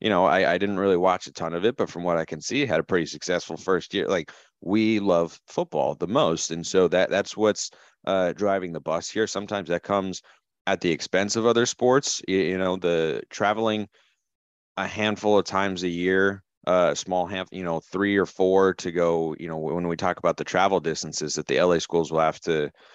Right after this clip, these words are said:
will have to endure, right? Like, say U S C goes to Ohio State, like, yeah, that, that's a long trip. And then they'll have to make another one out to maybe, like, Michigan, and maybe another one to Indiana or something like that,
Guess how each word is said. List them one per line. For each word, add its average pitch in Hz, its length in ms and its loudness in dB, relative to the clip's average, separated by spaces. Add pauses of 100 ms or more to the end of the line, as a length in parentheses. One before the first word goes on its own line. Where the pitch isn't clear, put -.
(260)
will 95 120 4
have 85 140 2
to 76 120 -4
endure, 78 300 2
right? 80 240 0
Like, 80 240 -4
say - 180 0
U 92 200 4
S 90 100 2
C 98 200 -2
goes 85 300 2
to 90 200 2
Ohio 82 240 2
State, 90 300 -2
like, 87 180 -2
yeah, 131 160 0
that, 135 220 -2
that's 117 220 -2
a 151 40 -2
long 113 260 -2
trip. 95 360 -2
And 85 120 -4 (300)
then 98 140 -2
they'll 110 120 2
have 110 120 2
to - 100 -8
make 117 160 -2
another 110 260 0
one 107 140 -2
out 104 140 -2
to 95 100 -8
maybe, 98 300 -4
like, 90 260 -2
Michigan, 95 560 -4
and 78 80 -6
maybe 92 200 -2
another 90 280 0
one 92 220 -2
to 80 260 -2
Indiana 90 580 -2
or 90 60 0
something 92 460 -4
like 87 220 -4
that, 92 220 2